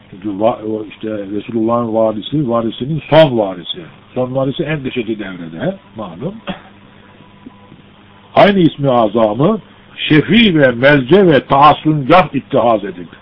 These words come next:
yani ismi azamı şefi ve melce ittihaz ettiğiniz zaman bu ne demektir? Bunun üzerine durmuyorum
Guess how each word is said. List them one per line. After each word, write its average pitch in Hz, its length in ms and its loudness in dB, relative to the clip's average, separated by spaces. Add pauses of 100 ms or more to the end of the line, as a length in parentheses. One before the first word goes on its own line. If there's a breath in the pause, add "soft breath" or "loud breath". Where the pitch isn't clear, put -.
(420 loud breath)
yani - 240 4
ismi 143 200 0
azamı 139 460 2
şefi 131 420 -2
ve 127 100 -2
melce 117 500 -6 (720)
ittihaz 117 340 -6
ettiğiniz 123 400 -6
zaman 120 260 -4
bu 120 80 -8
ne 139 120 0
demektir? 120 380 -4
Bunun 131 100 -6
üzerine 147 200 -2
durmuyorum 117 400 2